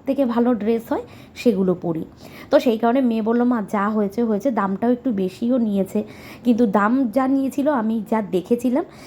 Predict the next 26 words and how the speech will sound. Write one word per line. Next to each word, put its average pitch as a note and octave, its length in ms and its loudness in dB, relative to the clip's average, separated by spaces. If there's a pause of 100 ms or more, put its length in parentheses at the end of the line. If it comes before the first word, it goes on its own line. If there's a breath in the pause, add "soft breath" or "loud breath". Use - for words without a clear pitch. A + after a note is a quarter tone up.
(140 loud breath)
কিন্তু - 180 0
সেই G3+ 260 2
আন্তাজে G3+ 400 0
সেরকম F#3 380 -2
একটা F#3+ 340 -4
আসেনি। F3 400 -6 (380 loud breath)
তবুও D4 220 4
ভাবলাম, B3+ 340 0
চলো, B3 280 -4
ষষ্ঠী, A3 600 -4
পঞ্চমী, G3+ 420 0
ষষ্ঠীর G#3 400 -4
সকালবেলাটা G3 680 0
পরানো F3 420 -2
যাবে। F3 260 -6 (540 loud breath)
এখানে A#3+ 260 2
একটা B3+ 160 0
লাল A3 340 4
আর A#3 60 0
সাদার G3+ 360 -4
মধ্যে G#3 260 -2
নিয়েছিলাম, G#3+ 520 -2
বেশ, G3 280 0
দেখো, G3 260 0
মনে G3 300 0
হচ্ছে G#3+ 280 0